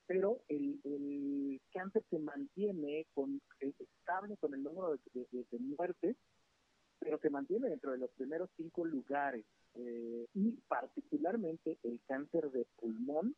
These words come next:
es la primera causa de muerte asociada. Entonces, es, es importante ver que esta enfermedad está relacionada con un factor, eh, eh, importante que es controlable, que es exposición al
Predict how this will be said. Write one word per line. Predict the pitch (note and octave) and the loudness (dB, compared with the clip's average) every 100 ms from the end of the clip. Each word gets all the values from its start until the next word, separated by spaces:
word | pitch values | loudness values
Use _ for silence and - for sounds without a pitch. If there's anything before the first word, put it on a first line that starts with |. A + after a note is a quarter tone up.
| _ - | _ -8
es | B2 - | -4 -2
la | |
primera | - C3+ B2+ C#3 G#3 E3+ | 0 2 2 2 0 0
causa | - C#3+ - C3+ | 2 0 2 -2
de | |
muerte | A2+ A#2 - | 0 -2 -4
asociada. | - _ G#2+ F2 - _ _ _ - _ - | -6 _ -6 -6 -10 _ _ _ -20 _ -10
Entonces, | G3 - E3 | -6 -4 -4
es, | - | -4
es | E3+ | 0
importante | A#3 - E3+ - F#3 F#3 | 2 4 2 2 2 4
ver | E3+ E3 | 2 2
que | E3 | -2
esta | - G3 G3 A#3 | 0 0 2 0
enfermedad | C3+ B2+ - C3 B2+ B2 B2+ E3 _ | -4 -2 0 0 0 0 0 -2 _
está | B2+ - - A3 C4+ | -10 -10 -6 -2 0
relacionada | G#3+ C#3 - A#2 B2+ B2+ C3+ | 0 -2 -4 -4 -2 0 0
con | - B2 C3 | -2 -6 -4
un | E3 | -6
factor, | - - - B2 C3 C#3+ _ _ _ - | -6 -6 -2 0 0 -2 _ _ _ -4
eh, | C3 C3 | -4 -4
eh, | C3 B2+ A#2+ B2 - | -8 -6 -4 -4 -2
importante | C#3+ C#3 C#3+ C#3 - D#3 E3 - D#3 G#3+ - _ | -2 4 4 6 4 2 2 2 4 4 0 _
que | C3+ C#3 | -2 -2
es | G3 | -2
controlable, | - F3 - C3 C#3 C3+ D3+ D#3 | -2 -2 2 2 4 2 2 -2
que | C3+ | -4
es | - | -4
exposición | - - A#3+ - - B2+ | -6 -6 -10 -8 -6 -4
al | C3+ | -4